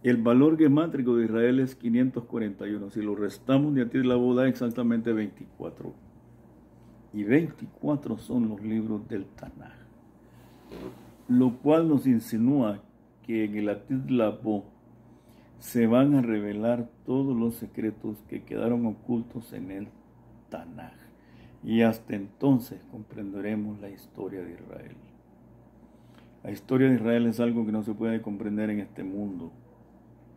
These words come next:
Y hay miles de teorías. ¿Por qué tanta persecución sobre este pueblo y por qué tanto deseo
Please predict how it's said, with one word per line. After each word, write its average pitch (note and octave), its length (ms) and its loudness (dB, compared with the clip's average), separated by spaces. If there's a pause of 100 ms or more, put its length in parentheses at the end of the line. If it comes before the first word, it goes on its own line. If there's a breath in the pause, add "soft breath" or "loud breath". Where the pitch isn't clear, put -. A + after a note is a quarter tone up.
(840)
Y F#2+ 100 -8
hay F#2+ 140 -4
miles A#2 400 4
de G#2+ 100 -2
teorías. G2 480 -8 (1500)
¿Por F#2 180 -10
qué A#2+ 160 -4
tanta B2+ 400 0
persecución G#2+ 640 -4
sobre G#2 200 -8
este - 200 -14
pueblo A2 280 -6
y G#2 40 -6
por - 200 -12
qué G#2 100 -10
tanto C3 400 0
deseo A#2 460 -2